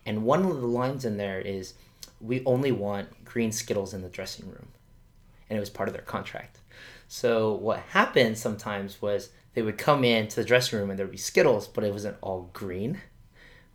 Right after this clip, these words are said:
or all of whatever color. And they would just throw a tantrum and they would call off the show.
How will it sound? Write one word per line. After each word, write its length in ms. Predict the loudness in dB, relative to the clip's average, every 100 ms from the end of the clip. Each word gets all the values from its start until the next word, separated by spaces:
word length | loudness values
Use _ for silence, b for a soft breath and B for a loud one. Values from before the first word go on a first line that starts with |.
| -20 -10 -4
or 460 | -2 -2 -6 -8
all 240 | -8 -6 -6
of 160 | -8 -12
whatever 340 | -8 -6 -6 -6
color. 440 | 2 4 4 0 B B B B B B -6
And 160 | 0 6
they 80 | 6
would 220 | 6 2
just 160 | -4 4
throw 120 | 4
a 20 |
tantrum 380 | 4 -4 -2 -2
and 80 | 0
they 80 | -2
would 180 | -6 -4
call 240 | 0 2
off 160 | 0 -8
the 60 |
show. 300 | -10 -10 -14